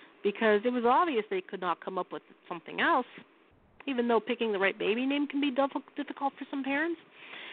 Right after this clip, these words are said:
Anyone can be more creative than just naming their newborn daughter Baby Girl.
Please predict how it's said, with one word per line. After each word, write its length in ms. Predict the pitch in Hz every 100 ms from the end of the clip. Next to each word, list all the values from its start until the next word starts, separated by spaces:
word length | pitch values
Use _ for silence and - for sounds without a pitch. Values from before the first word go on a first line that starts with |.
| - - - -
Anyone 500 | 294 349 311 262 233
can 160 | 247
be 120 | 214 208
more 220 | 190 180
creative 500 | - 208 175 165 156
than 120 | 160
just 160 | 160 -
naming 320 | 170 208 190
their 140 | 175 170
newborn 400 | 196 196 196 175
daughter 320 | 143 165 170
Baby 360 | 160 165 220
Girl. 400 | 226 359 403 226